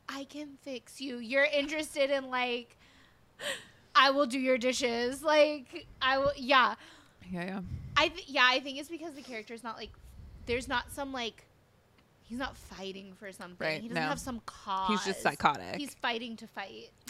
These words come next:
Speaker 2: I love it.
Speaker 1: Yeah.
Speaker 2: Okay, the other person we haven't mentioned is Sweet Baby Benz.
Speaker 1: Oh, yeah, Kim.
Speaker 2: He's all grown up.
Speaker 1: Benz alert.
Speaker 2: I've been obsessed with this boy since, um,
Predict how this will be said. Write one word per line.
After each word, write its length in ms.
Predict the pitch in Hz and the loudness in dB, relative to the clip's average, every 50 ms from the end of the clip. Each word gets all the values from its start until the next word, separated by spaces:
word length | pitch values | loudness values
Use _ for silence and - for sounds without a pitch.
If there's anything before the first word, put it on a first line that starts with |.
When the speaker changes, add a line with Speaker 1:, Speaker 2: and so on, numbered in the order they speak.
| - | -4
Speaker 2:
I 80 | 165 156 | -2 -2
love 180 | 151 - 147 147 | -2 -2 -2 -2
it. 200 | - - - - - - | -2 -4 -6 -6 -12 -14
Speaker 1:
Yeah. 160 | 226 214 185 - - 214 233 240 240 - - - 247 226 - - | -12 -12 -12 -12 -12 -12 -12 -14 -14 -14 -16 -14 -16 0 4 6
Speaker 2:
Okay, 200 | 254 269 240 226 | 8 8 10 10
the 120 | 220 233 | 10 10
other 160 | 226 226 247 | 10 10 10
person 260 | 302 302 - - 285 | 10 8 8 8 6
we 80 | 262 254 | 6 6
haven't 220 | 285 254 233 233 220 | 6 6 6 6 6
mentioned 640 | 214 208 226 214 226 208 202 196 196 202 202 196 - - | 6 6 6 6 6 6 8 8 6 6 4 2 2 4
is 280 | 220 214 214 208 208 - | 8 8 8 8 8 4
Sweet 280 | - - 226 196 - | 0 0 0 2 4
Baby 200 | - 196 190 202 | 4 4 4 4
Benz. 600 | 185 180 180 175 180 180 190 196 196 - - - - - - - - - - - - _ - | 4 2 2 2 2 0 -2 -2 -4 -8 -10 -12 -12 -12 -14 -14 -14 -16 -16 -18 -18 _ -10
Speaker 1:
Oh, 140 | 262 269 262 | -8 -6 -6
yeah, 280 | 269 277 277 269 247 247 | -6 -6 -6 -6 -6 -8
Kim. 380 | - - 294 277 247 226 220 214 | -10 -10 -12 -10 -8 -8 -4 2
Speaker 2:
He's 180 | 240 294 - | 2 6 8
all 180 | 359 359 359 240 | 10 8 8 10
grown 240 | 226 233 208 190 190 | 8 8 8 8 4
up. 240 | 185 185 196 202 - - - - | 4 4 2 2 2 -2 0 2
Speaker 1:
Benz 220 | 302 294 294 311 | 2 2 0 0
alert. 680 | 311 294 285 277 269 269 262 254 254 254 262 262 269 277 - 285 - _ | -2 -2 0 0 0 0 0 -2 -2 -2 -2 -2 -4 -4 -8 -12 2 _
Speaker 2:
I've 240 | 233 240 240 254 262 | 8 8 8 8 8
been 140 | 269 277 269 | 6 6 6
obsessed 340 | 269 277 - 262 247 233 | 6 4 4 4 4 4
with 100 | 254 262 | 2 0
this 160 | 226 247 262 254 | 0 0 0 2
boy 500 | 220 226 226 220 220 226 233 233 233 - - - 233 240 | 2 4 6 6 6 8 6 6 4 2 -2 -8 -12 -6
since, 840 | - 277 240 226 226 226 226 233 233 233 - - - - - - - - _ | 2 6 8 8 8 8 4 2 -2 -4 -6 -8 -10 -10 -6 -6 -6 0 _
um, 880 | 220 214 214 214 208 202 202 202 190 190 190 190 190 190 202 214 220 | 8 10 10 10 10 8 6 4 2 -2 -8 -10 -8 -8 -8 -8 -8